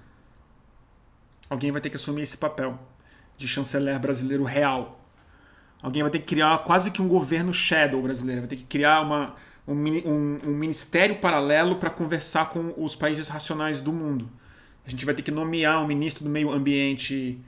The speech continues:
paralelo e falar, "O nosso ministro do meio ambiente vai conversar na, com a Angela Merkel." Porque o Ricardo Salles não conta. A gente vai ter que nomear um chanceler brasileiro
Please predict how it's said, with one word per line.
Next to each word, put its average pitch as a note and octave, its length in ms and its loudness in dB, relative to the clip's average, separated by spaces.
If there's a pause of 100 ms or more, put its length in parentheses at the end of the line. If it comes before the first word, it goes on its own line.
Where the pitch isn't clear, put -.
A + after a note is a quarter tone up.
(300)
paralelo C#3+ 720 2 (460)
e C#3 40 -16
falar, D#3 220 2
"O C3+ 80 2
nosso D3 260 -2
ministro D#3+ 380 -4
do - 20 -4
meio D#3 220 -2
ambiente D3+ 500 -2
vai E3+ 360 -2 (320)
conversar E3 420 -2
na, E3+ 160 -2
com - 160 -4
a E3+ 60 0
Angela F3 200 0
Merkel." A#3 400 0 (1400)
Porque C3 220 -2
o D3 340 4
Ricardo D3 360 0
Salles D3 340 -2
não G#3+ 100 -2
conta. G#3 400 -2
A - 1400 -20
gente - 100 -12
vai C3 80 -4
ter C#3 60 -4
que C3 100 -4
nomear D#3+ 500 2
um D3+ 220 -2
chanceler D#3+ 720 2
brasileiro D3 960 0